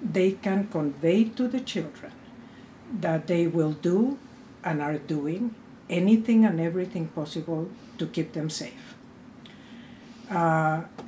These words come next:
th-, that is very helpful. Uh, and, uh, if the children ask, "What kinds of things are you doing?" you need to be very honest. Uh, you need to say things like, "We are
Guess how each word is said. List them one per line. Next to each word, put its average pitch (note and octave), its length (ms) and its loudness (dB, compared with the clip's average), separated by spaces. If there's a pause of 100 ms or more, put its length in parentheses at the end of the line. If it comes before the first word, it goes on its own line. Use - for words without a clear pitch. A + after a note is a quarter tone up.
(840)
th-, C4+ 160 2
that G#3+ 260 4
is A3 160 4
very F#3 260 2
helpful. - 360 -12 (500)
Uh, E3+ 180 -4 (300)
and, E3 400 0
uh, D#3+ 360 2 (720)
if F3 240 -4
the F#3+ 100 0
children G3 540 2
ask, F3+ 340 -2 (180)
"What F#3 280 -2
kinds F3+ 280 -2
of D3+ 120 -4
things C4 420 -4
are D3+ 140 -4
you D#3 100 -6
doing?" E3 360 -2
you G3 120 2
need A3 240 8
to A3 80 0
be G#3+ 140 0
very F#3+ 340 2
honest. F3+ 560 -4 (840)
Uh, D#3+ 520 2 (280)
you E3 200 0
need E3 320 0
to E3 100 2
say E3 300 0
things E3 460 -2
like, D#3 440 -2 (760)
"We F3+ 380 4
are F3+ 360 2